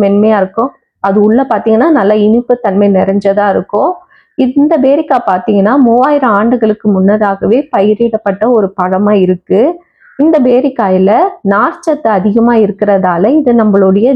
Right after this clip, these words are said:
ஜீரண சக்தியை மேம்படுத்த உதவி பண்ணுது. அது மட்டும் இல்லாம, இதுல வந்து ஆன்டி ஆக்சிடென்ட்கள் நிறைய இருக்கிறதால, நம்ம உடலை வந்து பாதுகாக்கிறதுக்கு இது ரொம்ப உதவி பண்ணுது.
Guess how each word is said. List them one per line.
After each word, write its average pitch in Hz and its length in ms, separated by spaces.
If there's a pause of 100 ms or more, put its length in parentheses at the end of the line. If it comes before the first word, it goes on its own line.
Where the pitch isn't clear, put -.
(180)
ஜீரண 302 500
சக்தியை 208 400
மேம்படுத்த 208 640 (180)
உதவி 202 360
பண்ணுது. 190 420 (640)
அது 208 140 (100)
மட்டும் 214 300
இல்லாம, 196 380 (260)
இதுல 220 200 (140)
வந்து 196 260 (480)
ஆன்டி 330 420
ஆக்சிடென்ட்கள் 233 640
நிறைய 202 280 (220)
இருக்கிறதால, 185 640 (200)
நம்ம 220 200 (100)
உடலை 320 360
வந்து 208 200 (100)
பாதுகாக்கிறதுக்கு 208 1120 (200)
இது 202 100 (100)
ரொம்ப 202 180 (200)
உதவி 190 340
பண்ணுது. 185 420